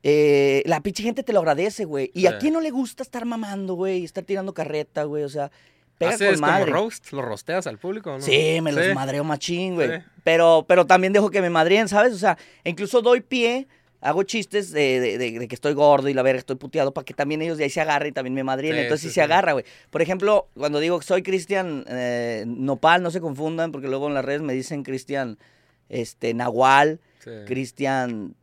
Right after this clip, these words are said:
Speaker 1: y Cristian Puñal, <laughs> Cristian Tamal, güey. Cuando digo eso de Tamal, se cagan de risa y digo, "Eh, ese no es chiste, señora, no mames".
Speaker 2: Sí, sí, sí.
Speaker 1: Entonces ya de ahí se agarran, "Eh, Cristian Tamal y la verga". Incluso en los comentarios,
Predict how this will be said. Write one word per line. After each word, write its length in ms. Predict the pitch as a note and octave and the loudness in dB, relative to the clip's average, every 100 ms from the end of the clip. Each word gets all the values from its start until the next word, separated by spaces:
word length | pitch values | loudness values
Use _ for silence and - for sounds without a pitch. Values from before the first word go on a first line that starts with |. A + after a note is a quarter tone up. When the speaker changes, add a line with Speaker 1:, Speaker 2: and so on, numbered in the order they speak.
| _ | _
Speaker 1:
y 100 | - | -14
Cristian 400 | - C3+ - D3 | -8 -8 -4 -4
Puñal, 680 | - D3+ C#3+ C#3 C#3 C#3 C#3+ - - _ _ - | -2 -2 0 2 4 2 2 -4 -20 _ _ -18
<laughs> 300 | - _ - | -18 _ -8
Cristian 400 | D3 - F#3 F3 | -6 2 2 4
Tamal, 540 | C#3+ D3 D3+ D#3 D#3+ | 2 4 4 6 4
güey. 160 | D3+ D#3+ | 2 0
Cuando 220 | D3 D3+ | 2 2
digo 180 | F#3+ C4 | 2 4
eso 160 | A#3+ D4 | 4 4
de 80 | B3+ | 4
Tamal, 440 | D#3+ D#3+ F#3+ A3+ | 4 4 2 2
se 100 | F#3+ | 0
cagan 240 | F3 G3 | 0 0
de 60 | F#3+ | 0
risa 120 | F3 | -4
y 40 | E3+ | -2
digo, 120 | C3+ | 2
"Eh, 180 | C#3 D#3 | 4 4
ese 120 | E3+ | 2
no 80 | D#3+ | -6
es 60 | |
chiste, 240 | - E3+ F3 | -6 -6 -6
señora, 260 | F3 D#3+ | -4 -4
no 60 | D#3+ | -4
mames". 380 | E3 E3 D#3+ B2 _ | -4 -4 -6 -6 _
Speaker 2:
Sí, 120 | - B2+ B2 | -10 -6 -4
sí, 40 | A2+ | -6
sí. 60 | |
Speaker 1:
Entonces 300 | B2 A2 F3+ | -10 -2 2
ya 120 | F3+ G3 | 8 8
de 60 | G3+ | 8
ahí 80 | |
se 120 | G3 G#3 | 6 4
agarran, 260 | G3+ G3+ | 4 2
"Eh, 160 | B3+ E4+ | -2 -4
Cristian 320 | E4+ F4+ F#4 | -4 -4 -2
Tamal 440 | D#4 C4+ D#4 F4 D#4+ | 0 0 -2 -2 -2
y 60 | |
la 100 | D4 | -2
verga". 260 | C4+ E4 D4 | 0 0 -2
Incluso 280 | A3 G#3 B3+ | -6 -4 -4
en 60 | C#4+ | -2
los 100 | G#3+ | -2
comentarios, 640 | F#3 E3+ F#3+ A#3 F4 G4 | -4 0 0 0 -2 -8